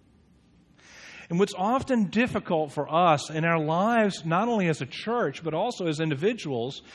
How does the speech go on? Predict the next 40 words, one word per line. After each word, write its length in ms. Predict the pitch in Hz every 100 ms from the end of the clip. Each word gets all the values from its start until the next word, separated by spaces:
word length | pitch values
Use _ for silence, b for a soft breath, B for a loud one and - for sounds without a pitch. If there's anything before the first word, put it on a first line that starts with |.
| B B -
is 180 | 180 175
we 120 | 185
tend 300 | - 226 254
to 80 | 185
get 240 | 185 -
caught 440 | - - 226 233
up, 320 | 165 135 131 160
in 80 |
a 80 | 156
sense, 460 | - 202 214 196 - B B
in 100 | 165
the 80 | 147
box 440 | 151 196 214 -
of 120 | 165
our 160 | 165 165
own 180 | 180 175
lives, 960 | 165 170 196 143 92 95 - - - - _ b b b b b b _ _ _ _ _ _ _ _ _ _ _ -
in 140 | 143
our 120 | 147
own 180 | 160 156
difficulties, 800 | 175 214 208 160 120 120 127 131
in 80 | 143
our 100 | 156
own 340 | 170 185 160
work, 600 | 156 185 220 127 113 - - - _ _ _ _ _ _ B B B B B B B B B
and 140 | 143 156
we 80 |
tend 200 | 147 185
to 60 | 185
forget 720 | - 151 135 202 190 - 135
what 220 | 131 196
it 100 | 247 190
is 280 | 117 120
that 240 | 165 160 135
God 420 | 160 202 208 165
is 160 | 139 139
out 280 | 165 196 -
there 220 | 110 117
to 180 | 147 143
accomplish. 800 | 139 165 165 - 107 - -